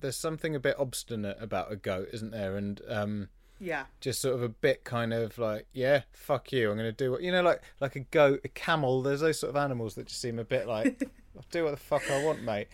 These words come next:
Speaker 1: And it's almost like that's the thing that turns the milk a bit sour. It's just they're like,
Speaker 2: <laughs>
Speaker 1: "Fuck you" approach to life.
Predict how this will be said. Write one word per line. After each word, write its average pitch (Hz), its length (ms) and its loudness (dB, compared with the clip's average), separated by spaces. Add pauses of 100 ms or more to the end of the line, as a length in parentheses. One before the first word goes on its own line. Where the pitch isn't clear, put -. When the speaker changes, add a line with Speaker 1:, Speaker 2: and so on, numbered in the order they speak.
(200)
Speaker 1:
And 131 160 0
it's 156 140 0
almost 175 340 2
like 156 320 4
that's 139 500 0
the 123 180 -2
thing 117 380 2
that 117 200 -6
turns 123 360 2
the 127 80 -4
milk 160 360 4
a 135 60 -4
bit 135 260 0
sour. 127 440 2
It's 113 180 -4
just 127 180 -8
they're 123 160 6
like, 117 340 4
Speaker 2:
<laughs> - 40 -20
Speaker 1:
"Fuck - 480 2
you" 117 160 6
approach 131 440 2
to 113 100 -2
life. 104 340 -6